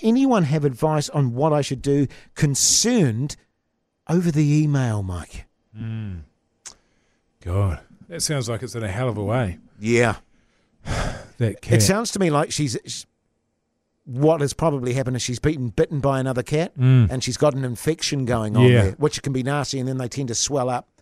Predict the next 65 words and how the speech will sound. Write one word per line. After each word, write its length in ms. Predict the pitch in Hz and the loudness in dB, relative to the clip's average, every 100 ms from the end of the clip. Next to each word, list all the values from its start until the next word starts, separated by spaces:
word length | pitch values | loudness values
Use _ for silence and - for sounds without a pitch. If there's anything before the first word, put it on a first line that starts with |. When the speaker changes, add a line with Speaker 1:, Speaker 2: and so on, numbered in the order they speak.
| - | 2
Speaker 2:
Or 160 | 147 160 | 6 6
even 160 | 175 | 6
a 80 | 120 | 4
Speaker 1:
Get 80 | - | 6
Speaker 2:
dog. 240 | 127 156 | 6 6
It 80 | 135 | 4
could 140 | 127 135 | 4 6
have 80 | |
Speaker 1:
Or 60 | 120 | 6
it 40 | |
Speaker 2:
been 40 | 117 | 6
a 20 | |
Speaker 1:
could, 80 | 113 | 4
Speaker 2:
dog. 140 | 117 | 4
Speaker 1:
could 100 | 139 | 4
have 60 | 185 | 2
been 120 | 160 | 0
a 40 | 143 | 0
dog. 400 | 143 147 170 151 | 0 2 2 2
Speaker 2:
Now 100 | 131 | 0
she's 180 | 123 | -2
close 280 | - 151 135 | -2 0 0
to 100 | - | -2
bush. 260 | 110 147 143 | -4 -2 -2
It 100 | 143 | -6
could 100 | 117 | -4
have 80 | 117 | 0
been 100 | 110 | -2
a 60 | |
possum. 340 | - 131 143 190 | 2 2 2 2
Speaker 1:
It 80 | |
could 80 | 185 | 2
have 80 | 151 | 2
been 140 | 143 | 0
a 40 | 135 | 0
possum 380 | 131 170 - 131 | 0 -2 -2 -2
even. 220 | 104 123 | 0 4
Speaker 2:
Yeah. 300 | 123 127 95 - | 6 6 2 -2
Speaker 1:
Um, 80 | 120 117 120 120 | -4 -2 0 2
Speaker 2:
Um, 60 | 117 | 2
they're 120 | 117 | 4
ferocious, 540 | 120 110 104 110 139 - | 2 2 4 6 4 4
Speaker 1:
it 40 | |
couldn't 140 | 110 240 | 2 4
have 60 | 101 | 2
Speaker 2:
those 40 | |
Speaker 1:
been 80 | 220 | 2
a 40 | |
Speaker 2:
possums. 100 | 117 - | 2 2
Speaker 1:
snake. 380 | 190 190 147 - | 0 0 -2 -2
It 80 | |
wouldn't 160 | 190 165 | 0 0
have 60 | 147 | 0
been 160 | 151 | 0
a 40 | 135 | -2
snake. 240 | - 143 | -2 2
Speaker 2:
No, 180 | 127 113 | 4 4
no, 180 | 107 101 | 2 2
it 40 | |
wouldn't 140 | 104 98 | 2 0
have 0 | 92 | -2
been 60 | 90 | -4
a 60 | |
snake. 260 | 82 - 107 | -4 -2 2
Speaker 1:
Uh, 160 | 151 | 4